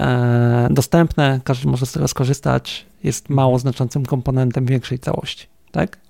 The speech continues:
Speaker 2: Okej, dobra. Ale, y, chmura, chmura to
Speaker 1: Mhm.
Speaker 2: jest coś, to, co jest takim naturalnym następstwem ewolucji technologii?
Speaker 1: Chmura jest następstwem ewolucji,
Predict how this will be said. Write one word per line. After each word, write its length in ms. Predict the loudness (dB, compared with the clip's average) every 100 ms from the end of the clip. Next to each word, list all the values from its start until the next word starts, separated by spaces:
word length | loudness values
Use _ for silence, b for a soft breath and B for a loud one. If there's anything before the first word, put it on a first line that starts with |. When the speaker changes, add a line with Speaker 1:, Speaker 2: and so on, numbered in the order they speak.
| -14
Speaker 2:
Okej, 380 | -12 -4 -4 -4 -8 _ _ _ -2
dobra. 320 | 2 2 0 B B B
Ale, 220 | 0 2
y, 40 | 2 0 -6 -6 -10 -20 -10
chmura, 500 | 2 4 4 2 -2 -2
chmura 240 | 4 4
to 20 |
Speaker 1:
Mhm. 140 | 6 4
Speaker 2:
jest 120 | 4
coś, 200 | 2 2
to, 320 | 4 4 4 0
co 380 | 2 6 6 4 b b b
jest 140 | 0 2
takim 500 | 4 4 4 2 -10 -20 _ _ 2
naturalnym 720 | 4 4 6 6 8 6 6
następstwem 600 | 4 2 2 0 2 -2 0
ewolucji 500 | 4 6 6 4 2
technologii? 720 | 2 2 2 4 2 0 -2 -6 _ -20 -20 _ _ _ _ _ _ _ _ _ _ b b b b b b b b _ _ _ _ _ _ _ -20
Speaker 1:
Chmura 360 | 2 6 6 6
jest 600 | 6 2 -2 -16 -20 -20 _ _ _ 0
następstwem 560 | 2 4 2 2 0
ewolucji, 540 | 2 4 4 2 -2